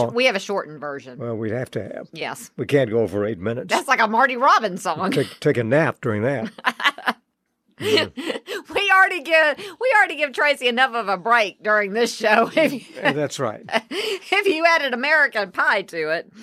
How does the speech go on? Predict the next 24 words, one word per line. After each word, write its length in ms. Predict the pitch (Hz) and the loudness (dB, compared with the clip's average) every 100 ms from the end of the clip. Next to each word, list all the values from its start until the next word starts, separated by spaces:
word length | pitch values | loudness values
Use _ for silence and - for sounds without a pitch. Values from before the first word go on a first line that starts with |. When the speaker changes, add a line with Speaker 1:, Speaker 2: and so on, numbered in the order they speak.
| - - - | -20 -14 -4
Speaker 1:
You 100 | 123 | 0
know, 160 | 131 | 2
it's, 160 | 120 - | 2 -2
it, 180 | - 170 - | -6 -8 -12
it's 360 | - 165 - - _ _ | -4 -4 -6 -18 _ _
time 260 | 196 226 175 | 2 4 2
to 80 | |
sow 320 | 143 170 160 131 | 2 4 4 4
fall 320 | 160 160 160 | 4 4 6
and 100 | 135 | 4
winter 200 | 139 117 | 2 4
grasses, 560 | 113 131 - 120 104 | 4 4 2 -4 -4
and 180 | 101 95 - - _ _ | -4 -6 -12 -20 _ _
which 200 | 139 110 | -2 4
means 280 | 196 170 147 | 4 4 0
it's 140 | - | 0
time 260 | 151 139 120 | 2 2 0
to 60 | 98 | 0
visit 320 | 120 120 - | -2 -2 -6
the 280 | 160 160 - _ _ _ 101 | -6 -6 -8 _ _ _ 2
Garland 420 | 139 151 160 131 | 4 6 4 4
County 340 | 139 110 127 | 2 2 0
Farmers 500 | - 127 117 127 - | 2 2 4 2 0
Association. 680 | 143 - 104 110 180 - | -2 0 2 2 0 -2